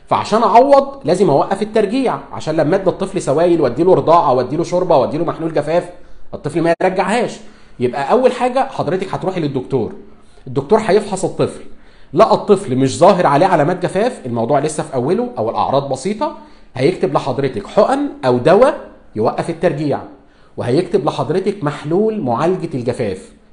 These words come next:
المحلول اللي احنا بنديه بالفم علشان نعوض السوائل والمعادن اللي الطفل بيفقدها، وهيقول لحضرتك هتدي للطفل خمسين سنتي أو مية سنتي بعد كل مرة إسهال، على حسب عمر الطفل، على حسب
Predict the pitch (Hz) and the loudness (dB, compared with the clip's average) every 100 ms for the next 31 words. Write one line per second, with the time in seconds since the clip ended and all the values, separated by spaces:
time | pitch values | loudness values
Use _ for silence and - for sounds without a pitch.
0 | 107 107 107 160 180 143 170 180 123 120 | -8 -6 -2 2 2 2 0 -2 -2 -4
1 | 104 160 147 - 180 247 269 285 - - | -4 -4 -4 -2 -2 -2 -4 -8 -16 -20
2 | - - 117 117 165 196 131 143 165 123 | -14 -6 -6 -2 -2 0 0 2 2 2
3 | 117 - 123 156 151 123 117 120 120 180 | -2 -4 -2 0 0 -2 -2 -2 -2 -2
4 | 202 190 131 - 165 185 190 196 214 156 | 0 0 0 -4 -2 -2 -2 2 2 2
5 | 127 - - - - - - 123 131 147 | -8 -14 -20 -20 -20 -20 -8 -2 0 2
6 | 220 220 208 165 165 254 233 - - 208 | 2 2 2 0 2 -2 -4 -8 0 0
7 | 190 175 143 - 175 - - - _ - | 4 2 2 0 -2 -2 -18 -20 _ -20
8 | - - 143 143 226 226 226 254 277 285 | -8 -2 0 0 -2 0 -2 -2 -4 -6
9 | - - - - 143 143 208 240 - 233 | -8 -20 -8 0 2 4 0 0 0 0
10 | 262 285 294 - - - 127 143 208 214 | 0 -2 -4 -6 -2 0 0 2 4 4
11 | 156 196 196 185 139 135 101 101 117 127 | 4 2 0 -2 -4 -4 -2 -2 -4 -2
12 | - 151 170 143 127 107 - - - _ | 0 2 2 0 -2 -4 -8 -20 -20 _
13 | _ _ - - 113 - - | _ _ -10 -6 -4 -2 0